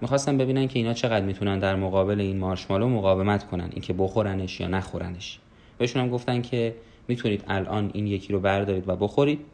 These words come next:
می‌تونید هم پنج دقیقه یا ده دقیقه صبر کنید، در عوض بعد از ده دقیقه دو تا مارشمالو بهتون می‌دیم. تعداد کمیشون بودن که صبر کردن و بعد از ده دقیقه دو تا مارشمالو گرفتن. ولی این آزمایش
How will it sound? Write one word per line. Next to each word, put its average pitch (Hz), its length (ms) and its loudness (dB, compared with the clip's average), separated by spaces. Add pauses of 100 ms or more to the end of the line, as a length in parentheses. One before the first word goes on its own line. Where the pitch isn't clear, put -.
(500)
می‌تونید 110 420 2
هم 87 160 -2
پنج 113 300 0
دقیقه 90 360 -4
یا 95 180 0
ده 104 260 2
دقیقه 87 280 -4
صبر 113 360 0
کنید، 147 300 2 (800)
در 104 140 6
عوض 113 400 4
بعد 98 180 2
از 92 160 0
ده 95 200 -4
دقیقه 101 540 -2 (560)
دو 131 120 10
تا 113 180 4
مارشمالو 95 520 0
بهتون 92 360 -2
می‌دیم. 90 320 -4 (440)
تعداد 160 320 4
کمیشون 110 480 2
بودن 92 240 -2
که 92 100 -4
صبر 92 440 -4
کردن 87 460 -8 (960)
و 92 260 0 (560)
بعد 101 180 4
از 95 180 0
ده 95 200 0
دقیقه 98 280 0
دو 101 120 2
تا 98 140 0
مارشمالو 92 520 -2
گرفتن. 90 420 -6 (420)
ولی 151 140 2
این 151 120 4
آزمایش 113 760 2